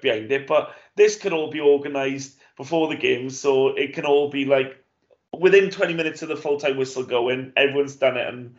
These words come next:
like I say, I, you know, I can't, I can't comment on the, on, on this week's one. But in terms of generally speaking, you'd, you'd have to stay for another forty-five minutes after the game to watch the lap of honour. And,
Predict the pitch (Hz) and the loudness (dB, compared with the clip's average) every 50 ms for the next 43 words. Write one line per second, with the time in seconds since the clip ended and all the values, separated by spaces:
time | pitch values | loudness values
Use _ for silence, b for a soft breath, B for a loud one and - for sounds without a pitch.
0 | b b b b - - 135 131 120 107 - - 131 123 120 117 110 - - - | b b b b -6 -4 -4 -2 -2 -4 -2 0 0 2 2 0 -2 -6 -10 -12
1 | - - 113 120 107 101 107 110 - 123 117 113 104 - - 123 123 135 123 117 | -10 -10 -8 -6 -6 -6 -6 -6 -6 -4 -6 -6 -4 -4 -6 -6 -4 -4 -6 -8
2 | 117 - 131 117 110 117 110 127 113 107 104 107 101 - - 85 101 113 113 107 | -6 -6 -6 -6 -6 -6 -4 -4 -4 -2 -2 -6 -8 -8 -6 -4 -2 -2 -2 -4
3 | - - 113 110 110 107 107 - - - - - - 117 113 107 107 107 104 117 | -4 -4 -4 -4 -4 -8 -10 -10 -14 -18 -18 -8 0 2 2 2 0 0 0 2
4 | 101 - B B B B B B - 127 131 127 - 151 139 135 135 131 127 139 | 2 2 B B B B B B -8 -8 -6 -2 2 2 2 2 2 -2 -4 -2
5 | 139 123 113 - - - 139 131 123 127 127 127 120 120 110 - - - 127 117 | -2 -2 -2 -4 -4 0 0 0 0 0 -4 -8 -8 -10 -12 -14 -14 -14 -14 -14
6 | - - 117 117 117 117 b b b b b b - 135 131 135 - 123 147 143 | -10 -10 -10 -10 -10 -12 b b b b b b -6 0 0 0 0 0 0 2
7 | 151 147 143 - 139 135 - - 135 131 127 127 139 131 120 117 117 - - - | 2 2 2 0 -6 -12 -4 -2 0 0 0 -2 -6 -6 -6 -6 -6 -4 -4 -4
8 | - - 127 - 131 113 110 107 117 117 113 113 - 123 117 110 - - 113 117 | -4 -6 -2 -2 0 0 0 -2 -6 -10 -10 -8 -6 -6 -6 -6 -8 -10 -10 -10
9 | 117 110 113 117 117 113 113 113 b b b b b - 131 120 110 107 - - | -6 -2 0 0 0 -2 -4 -10 b b b b b -4 -2 -2 -2 -2 -4 -6
10 | 120 117 113 107 107 107 - 110 110 107 104 107 107 107 110 120 - - - - | -4 0 0 0 0 0 -4 -4 -4 -4 -4 -2 -4 -6 -6 -8 -10 -12 -8 -2
11 | 110 113 110 113 113 110 110 107 107 | -2 0 0 0 -2 -4 -8 -12 -14